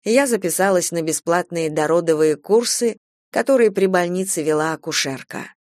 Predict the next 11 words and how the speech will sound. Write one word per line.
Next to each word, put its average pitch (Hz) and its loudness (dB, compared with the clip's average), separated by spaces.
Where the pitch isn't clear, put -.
Я 180 2
шла 196 0
туда, 170 0
замирая 160 0
от 147 -6
страха. 143 -4
Ребенок 220 4
теперь 190 2
уже 180 2
по-настоящему 160 -2
брыкался. 151 -4